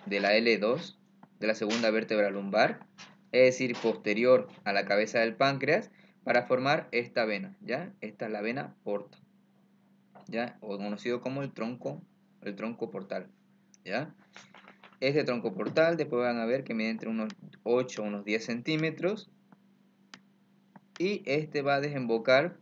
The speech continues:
principalmente en dos, en el hígado, ¿ya? Si vamos a ver cada uno de ellos, más o menos esto es como un, una síntesis para que puedan entenderlo, ¿ya? Bien, vamos a ver cada una de ellas. Primeramente vamos a ver el mesentérica superior.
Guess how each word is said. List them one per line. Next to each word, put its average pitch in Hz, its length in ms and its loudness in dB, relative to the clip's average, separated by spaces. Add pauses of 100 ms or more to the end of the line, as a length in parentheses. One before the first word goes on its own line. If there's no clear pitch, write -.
(160)
principalmente 131 880 -2
en 107 100 -4
dos, 120 340 -4 (1120)
en 175 320 -2 (340)
el 151 300 -2
hígado, 92 380 -4 (480)
¿ya? 135 300 0 (1120)
Si 135 80 -2
vamos 139 240 2
a 131 40 2
ver 127 100 2
cada 127 180 4
uno 127 180 0
de 120 120 2
ellos, 139 160 -2
más 127 100 -4
o 120 40 -4
menos 123 180 -4
esto 123 160 -6
es 123 80 -4
como 107 280 -4
un, 110 460 -4 (320)
una 123 160 0
síntesis 139 720 -2 (400)
para 107 140 -4
que 101 100 -4
puedan 113 680 0
entenderlo, 101 480 -4 (160)
¿ya? 135 200 -2 (720)
Bien, 107 160 0
vamos 160 240 6
a 165 60 6
ver 156 140 6
cada 147 200 6
una 147 160 4
de 123 120 4
ellas. 98 180 -2
Primeramente 165 480 2
vamos 151 220 2
a 143 40 4
ver 139 100 4
el 143 100 -2
mesentérica 117 640 0
superior. 127 500 0